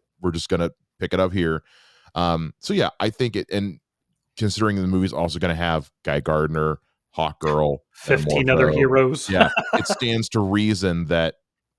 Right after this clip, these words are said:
Speaker 1: yeah, Supergirl's probably, i-, and if they're, if, if they're casting it and he's confirming it, then yeah, she's probably showing up.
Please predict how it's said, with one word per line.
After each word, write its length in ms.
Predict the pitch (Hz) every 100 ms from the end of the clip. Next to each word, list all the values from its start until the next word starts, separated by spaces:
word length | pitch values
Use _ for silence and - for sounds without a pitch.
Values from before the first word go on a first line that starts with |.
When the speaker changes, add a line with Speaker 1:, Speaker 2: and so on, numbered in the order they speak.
| _ _ _
Speaker 1:
yeah, 160 | 101 -
Supergirl's 500 | - 120 78 69 64
probably, 320 | - 67 64 -
i-, 140 | 90 80
and 100 | 101
if 80 | 95
they're, 140 | 117
if, 200 | 110 101
if 260 | 113 104 -
they're 180 | 110 110
casting 440 | 113 98 95 104
it 80 | 92
and 80 | 78
he's 140 | 80
confirming 480 | - 78 82 78 80
it, 140 | 80
then 160 | 71 67
yeah, 160 | 64 62
she's 200 | - -
probably 380 | 65 64 64
showing 320 | 67 73 71 73
up. 140 | -